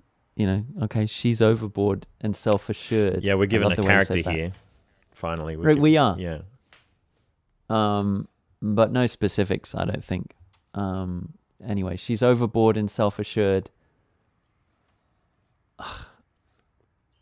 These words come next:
Speaker 1: I, it has to link to the next line. "Oh no, I know a dirty word."
Speaker 2: Mm.
Speaker 1: What? Who, who's being characterized here? She's overboard.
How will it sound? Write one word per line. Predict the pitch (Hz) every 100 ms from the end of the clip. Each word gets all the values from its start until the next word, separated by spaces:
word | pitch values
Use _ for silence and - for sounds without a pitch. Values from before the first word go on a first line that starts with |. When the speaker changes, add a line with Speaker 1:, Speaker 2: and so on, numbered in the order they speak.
| _ -
Speaker 1:
I, | - 113
it | - 110
has | 107 127
to | -
link | 98 98
to | -
the | 98
next | 98 -
line. | 95 -
"Oh | - 127
no, | 127 104 98 -
I | - 104
know | 98 98
a | 95
dirty | 90 98 - 95
word." | 95 90 - -
Speaker 2:
Mm. | 101 101 107 95 80 76 _ _ _ _ _ _ _ _ _ _
Speaker 1:
What? | - 110 120 113 - - - _ _ _ _ _ _ _ _ _ _ _ - -
Who, | 123 131 123
who's | 113 151 127
being | - 131 113
characterized | - 107 104 113 101 -
here? | 95
She's | - 131 120 110 - _ _
overboard. | 131 139 135 110 104 - 90 - -